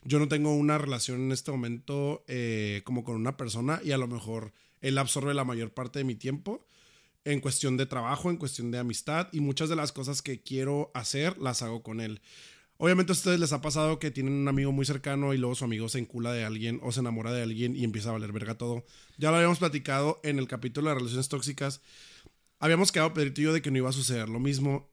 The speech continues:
y a pesar de que yo sé que no está sucediendo porque llevas dos veces saliendo con esta niña, ya fui desplazado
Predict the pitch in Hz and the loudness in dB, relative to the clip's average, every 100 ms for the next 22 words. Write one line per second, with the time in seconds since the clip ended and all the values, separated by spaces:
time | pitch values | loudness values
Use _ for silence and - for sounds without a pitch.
0 | - 190 247 262 _ - 147 147 135 135 | 2 6 6 2 _ -6 -4 -2 -2 -2
1 | 135 139 120 117 110 131 131 127 123 131 | -2 -4 -4 -2 -2 -4 -4 -2 -2 -4
2 | 127 127 113 117 120 113 117 117 117 127 | -2 0 0 -2 -4 -4 -2 0 0 0
3 | 127 123 113 113 120 113 123 127 127 135 | -2 -2 -2 -2 -2 -4 -2 0 2 0
4 | - - - - 135 - 127 - 113 101 | -6 -16 -16 -4 -2 0 -2 -2 -6 -4
5 | 98 92 110 | -4 -6 -10